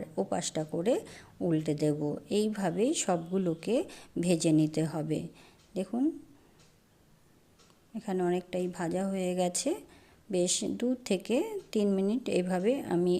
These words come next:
এক পাশটা করে ভাজবো। আর এখানে প্রায় ভাজা হয়েও গেছে, এখানে বেশ ব্রাউন কালার হয়ে গেছে দেখুন।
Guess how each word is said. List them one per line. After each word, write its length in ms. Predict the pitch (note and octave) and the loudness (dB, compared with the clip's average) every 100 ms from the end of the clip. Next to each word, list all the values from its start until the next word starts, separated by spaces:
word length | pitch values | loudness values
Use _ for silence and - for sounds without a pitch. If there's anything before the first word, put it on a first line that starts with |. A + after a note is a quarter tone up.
| - G3+ | 0 -2
এক 60 | - | -2
পাশটা 320 | G3+ - G#3 | -4 -2 -2
করে 260 | G3+ F#3 A3+ C4+ - | -2 0 0 0 0
ভাজবো। 420 | E3 F3 E3 C4 - - - - - D#3 | -2 -2 -2 -2 -2 -10 -20 -20 -8 -4
আর 100 | D#3 - - | -2 -2 -4
এখানে 260 | F3 F3+ C#4 D4 | -2 0 0 0
প্রায় 220 | F3 E3 E3 | -2 -2 -2
ভাজা 260 | E3+ D#3+ E3 E3 | -4 -2 -2 -2
হয়েও 300 | E3 F3 G#3 | 0 2 2
গেছে, 360 | G#3 G3 G3 A#3 C4+ | 2 0 0 -2 -2
এখানে 280 | B3+ G#3 A#3 D#4+ D#4+ - F#3 | -2 -2 0 -2 -4 -8 -6
বেশ 140 | F#3+ F#3 | -6 -4
ব্রাউন 260 | F3 F3 F3+ F3+ | -2 0 0 -2
কালার 280 | F3+ F#3+ F#3+ G3+ | -2 0 0 0
হয়ে 160 | F#3+ | 0
গেছে 220 | F#3+ F#3+ F#3+ | 0 -2 -4
দেখুন। 340 | F#3+ G3+ B3 | -6 -4 -4